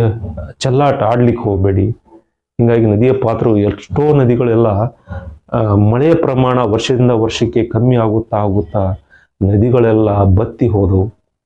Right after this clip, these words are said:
ಎಷ್ಟೋ ನದಿಗಳೆಲ್ಲ, ಆ, ಅದಕ್ಕೆ ಗುರುತು ಕೂಡ ಸಿಗದಂತೆ ಸರಸ್ವತಿ ನದಿ ನೋಡಿದ್ರಿ,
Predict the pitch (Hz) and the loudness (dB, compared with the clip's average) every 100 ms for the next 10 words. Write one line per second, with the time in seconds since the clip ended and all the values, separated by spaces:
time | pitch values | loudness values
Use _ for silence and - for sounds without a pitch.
0 | _ 110 - - 135 123 117 117 113 110 | _ -4 -4 -2 0 2 2 2 2 2
1 | 107 104 98 110 - - _ _ 110 107 | 0 0 -2 -4 -12 -20 _ _ -2 0
2 | 104 107 107 - 170 - - _ _ _ | 2 2 0 -6 -12 -12 -20 _ _ _
3 | _ - 113 120 127 113 107 156 185 - | _ -6 -4 -2 0 2 2 2 0 0
4 | 151 131 127 120 113 110 110 104 - 120 | 0 0 0 2 2 0 0 0 -2 -4
5 | 117 135 127 120 113 113 104 104 104 | -4 -2 0 2 2 2 2 2 0